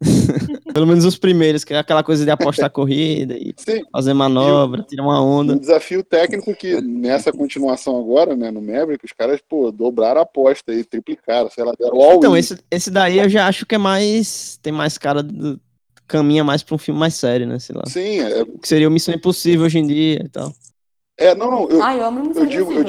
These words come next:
Speaker 2: digo o desafio técnico. Naquela época, tu não tinha como botar a câmera dentro do avião, porque a câmera é do tamanho do piloto,
Speaker 1: Uhum.
Speaker 2: sacou?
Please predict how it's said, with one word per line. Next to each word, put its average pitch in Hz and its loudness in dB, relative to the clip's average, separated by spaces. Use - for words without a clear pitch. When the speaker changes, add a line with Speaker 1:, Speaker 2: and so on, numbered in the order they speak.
Speaker 2:
digo 196 2
o 190 -2
desafio 175 0
técnico. 165 0
Naquela 139 6
época, 160 4
tu 302 -6
não 330 -2
tinha 294 -2
como 214 -4
botar 196 2
a 190 -4
câmera 185 -2
dentro 175 -4
do 180 4
avião, 165 0
porque 214 -2
a 214 2
câmera 214 4
é 220 6
do 214 -8
tamanho 202 -2
do 226 -8
piloto, 156 2
Speaker 1:
Uhum. 143 -2
Speaker 2:
sacou? - 2